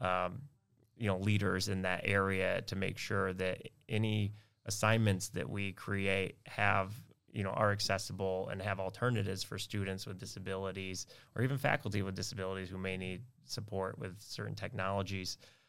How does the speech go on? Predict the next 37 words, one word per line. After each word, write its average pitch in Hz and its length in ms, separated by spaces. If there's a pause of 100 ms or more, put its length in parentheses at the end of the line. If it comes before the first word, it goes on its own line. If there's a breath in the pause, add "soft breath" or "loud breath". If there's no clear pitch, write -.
(140)
Um, 92 380
so 107 180
what's 104 160
interesting 104 540
is 95 180
the 98 100
new, 101 480 (100)
um, 50 300 (300)
well, 101 160 (220)
Chat 107 240
G 107 160
P 101 120
T 101 240
four 98 560 (220 loud breath)
just 107 200
came 101 180
out 95 220
with 95 180
some 95 320
extra 95 340
features, 98 640
and 95 140
that 92 120
includes, 95 720 (380 soft breath)
um, 87 340 (140)
being 104 220
able 95 300
to - 220
see 113 640
and 95 480 (400)
speak. - 560
So 117 340
it's 110 140
interesting. 110 440
So, 110 160
you 107 220
know, 107 220